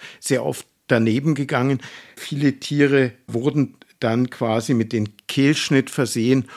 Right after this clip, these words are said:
ohne dass sie betäubt gewesen sind. Bei den Schweinen ein ähnlich schlimmes Bild. Noch Minuten nach dem Stromstoß haben die sich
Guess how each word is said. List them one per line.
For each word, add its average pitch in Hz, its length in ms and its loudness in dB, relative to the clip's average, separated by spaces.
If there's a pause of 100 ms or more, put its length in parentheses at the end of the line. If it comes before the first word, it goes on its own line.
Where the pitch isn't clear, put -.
(280)
ohne 139 320 6
dass 104 240 -2
sie 117 100 -6
betäubt - 720 -6
gewesen 101 480 -4
sind. 98 320 -8 (340)
Bei 110 140 0
den 127 160 2
Schweinen 147 680 2 (340)
ein 123 380 0 (360)
ähnlich 151 420 0
schlimmes 139 500 -2
Bild. 147 580 0 (600)
Noch 127 240 2
Minuten 143 500 2
nach 131 160 2
dem 110 220 0
Stromstoß 156 1160 0
haben 131 300 -2
die 131 160 -8
sich 117 340 -8